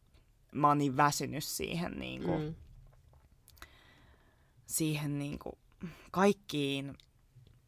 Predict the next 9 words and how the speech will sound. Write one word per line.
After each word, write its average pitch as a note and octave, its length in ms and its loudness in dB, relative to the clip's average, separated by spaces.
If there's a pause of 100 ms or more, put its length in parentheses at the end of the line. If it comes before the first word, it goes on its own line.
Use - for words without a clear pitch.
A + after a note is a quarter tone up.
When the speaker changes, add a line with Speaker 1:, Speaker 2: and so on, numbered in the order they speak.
(180)
Speaker 1:
o-, - 220 -8 (280)
odotuksiin. - 760 -4 (560)
Speaker 2:
Niin. C4+ 380 6 (360)
Speaker 1:
Mulla F#3 200 4
on E3 100 0
niinku, D#3+ 360 -4 (120)
se F#3 100 -4
on E3+ 120 -2
ihanaa, E3 640 0